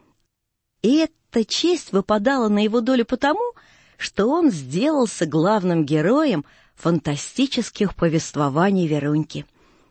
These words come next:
В них он играл совершенно исключительную роль. Он, собственно, не участвовал в её историях,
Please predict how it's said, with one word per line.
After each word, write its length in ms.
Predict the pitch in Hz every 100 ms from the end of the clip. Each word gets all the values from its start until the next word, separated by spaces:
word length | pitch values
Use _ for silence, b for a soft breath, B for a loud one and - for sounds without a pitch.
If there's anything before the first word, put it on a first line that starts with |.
| b
В 60 | 208
них 240 | 339 -
он 140 | 294
играл 340 | 277 277 277 240
совершенно 720 | - 185 190 165 - 302 202
исключительную 840 | 170 180 170 - 240 185 175 175
роль. 240 | 165 156 156 b b b b _ _ _ _ _
Он, 120 | - 254
собственно, 400 | 330 - 330 330
не 160 | 339
участвовал 480 | 381 415 311 - 180
в 20 |
её 220 | 170 214
историях, 440 | 220 - 262 156